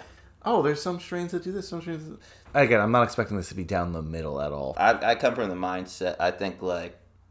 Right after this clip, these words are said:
Speaker 2: I think, like, fifty percent of this country smokes weed at minimum.
Speaker 1: I would say more, for sure. I would
Speaker 2: And,
Speaker 1: say more.
Speaker 2: and I would say
Speaker 1: Well, at least it feels like
Speaker 2: I
Speaker 1: it,
Speaker 2: don't
Speaker 1: right?
Speaker 2: know.
Speaker 1: I don't
Speaker 2: I'd
Speaker 1: know if
Speaker 2: probably
Speaker 1: it's
Speaker 2: s-,
Speaker 1: more.
Speaker 2: like, seventy percent of the people don't give a fuck.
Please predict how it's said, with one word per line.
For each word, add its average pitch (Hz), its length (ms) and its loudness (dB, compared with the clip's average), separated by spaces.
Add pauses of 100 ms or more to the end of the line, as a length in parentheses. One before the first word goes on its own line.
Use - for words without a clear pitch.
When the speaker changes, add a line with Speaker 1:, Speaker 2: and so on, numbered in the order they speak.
(160)
Speaker 2:
I 98 80 0
think, 95 260 -4
like, 87 220 -2
fifty 104 240 -4
percent 92 340 -6
of 82 80 -10
this - 120 -16
country - 400 -14
smokes 80 420 -16
weed 85 180 -10
at 85 200 -4
minimum. 85 540 -8 (300)
Speaker 1:
I 143 100 10
would 151 140 8
say 143 140 2
more, 147 260 4
for 113 160 -4
sure. 135 340 -4
I - 40 0
would 101 100 6
Speaker 2:
And, 95 80 6
Speaker 1:
say 110 80 0
more. 101 180 0
Speaker 2:
and 95 100 0
I 95 120 4
would 95 180 0
say 92 540 -2 (880)
Speaker 1:
Well, 170 140 12
at 196 60 12
least 208 120 6
it 151 80 6
feels 127 300 4
like 87 120 6
Speaker 2:
I 92 60 6
Speaker 1:
it, 95 40 4
Speaker 2:
don't 87 80 2
Speaker 1:
right? 104 180 4
Speaker 2:
know. - 40 4
Speaker 1:
I 135 40 8
don't 135 100 10
Speaker 2:
I'd 120 40 6
Speaker 1:
know 113 60 8
if 117 60 10
Speaker 2:
probably 127 140 8
Speaker 1:
it's 123 80 -2
Speaker 2:
s-, - 20 2
Speaker 1:
more. 135 240 0 (260)
Speaker 2:
like, 92 240 4 (680)
seventy 98 520 0
percent 98 400 -4
of 95 120 -4
the - 60 -20 (220)
people 107 280 -6
don't 95 200 -2
give 92 120 -2
a 95 60 -6
fuck. 104 340 -2